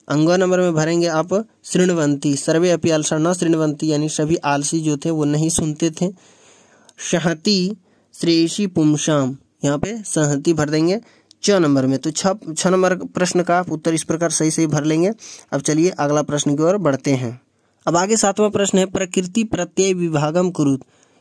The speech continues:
यानी प्रकृति प्रत्यय विभागम कुरुत, यानी प्र-, प्रकृति प्रत्यय बनाना है। दत्वा है,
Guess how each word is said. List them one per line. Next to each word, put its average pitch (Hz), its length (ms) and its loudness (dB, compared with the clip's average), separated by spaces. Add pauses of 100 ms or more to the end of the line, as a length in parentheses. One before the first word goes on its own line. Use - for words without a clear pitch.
(120)
यानी 170 140 2
प्रकृति 170 540 -2
प्रत्यय 180 440 -2
विभागम 160 520 0
कुरुत, 165 320 -2
यानी 160 120 -2
प्र-, 151 380 -10
प्रकृति 156 420 -4
प्रत्यय 160 380 -2
बनाना 156 380 2
है। 170 200 -4 (440)
दत्वा 165 480 0
है, 185 220 -2